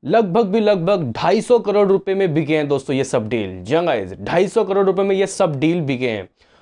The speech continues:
और इसके जो आपको पता है कि थिएट्रिकल राइट्स हैं, वो सिर्फ और सिर्फ तेलुगु वाला वर्जन एक सौ पिचासी करोड़ में बिका था।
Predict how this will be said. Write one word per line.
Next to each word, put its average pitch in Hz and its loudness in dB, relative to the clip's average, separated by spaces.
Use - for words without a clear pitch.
और 160 4
इसके 240 0
जो 220 4
आपको 170 -2
पता 196 0
है 202 0
कि 202 -6
थिएट्रिकल 196 0
राइट्स 185 0
हैं, 185 -2
वो 185 2
सिर्फ 254 0
और 240 4
सिर्फ 226 -2
तेलुगु 196 0
वाला 196 2
वर्जन 196 -2
एक 240 2
सौ 226 2
पिचासी 214 -2
करोड़ 175 2
में 160 2
बिका 127 2
था। 92 -6